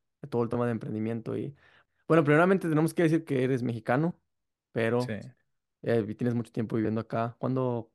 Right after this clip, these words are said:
Speaker 1: cuándo vinieron para acá a vivir a Estados Unidos?
Speaker 2: Sí, nosotros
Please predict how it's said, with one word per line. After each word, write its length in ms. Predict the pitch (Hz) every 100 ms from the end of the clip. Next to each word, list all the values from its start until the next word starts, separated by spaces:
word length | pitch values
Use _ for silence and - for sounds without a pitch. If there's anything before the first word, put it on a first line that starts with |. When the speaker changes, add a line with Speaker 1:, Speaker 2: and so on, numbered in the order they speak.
| _
Speaker 1:
cuándo 200 | - 123
vinieron 260 | 120 117 127
para 140 | 113
acá 240 | 110 143 147
a 80 | 135
vivir 200 | 110 131
a 40 |
Estados 220 | 123 131 123
Unidos? 340 | 135 139 - _ _ _ _
Speaker 2:
Sí, 360 | - 131 135 139
nosotros 640 | 135 - 139 170 170 151